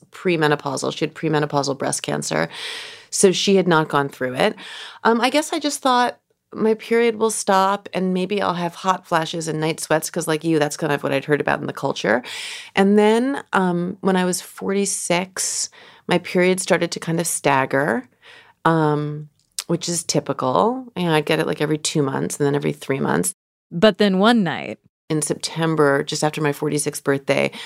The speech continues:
Speaker 1: I was in a restaurant and all of a sudden I felt, like, really, really hot. And I went to the bathroom and actually started taking off my clothes. Like, and I felt, you know, like, sick. Like, it's like, "What's happening to me? Am I having a stroke?" Like, it's, <laughs> it was very weird.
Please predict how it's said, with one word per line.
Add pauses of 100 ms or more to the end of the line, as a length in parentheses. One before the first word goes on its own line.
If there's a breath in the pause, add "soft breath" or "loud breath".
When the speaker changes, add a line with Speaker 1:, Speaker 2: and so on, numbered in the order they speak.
(160 loud breath)
Speaker 1:
I
was
in
a
restaurant
and
all
of
a
sudden
I
felt,
like,
really,
really
hot.
And
I
went
to
the
bathroom
and
actually
started
taking
off
my
clothes.
Like, (280 loud breath)
and
I
felt, (380)
you
know,
like,
sick.
Like,
it's
like,
"What's
happening
to
me?
Am
I
having
a
stroke?"
Like,
it's,
<laughs>
it
was
very
weird.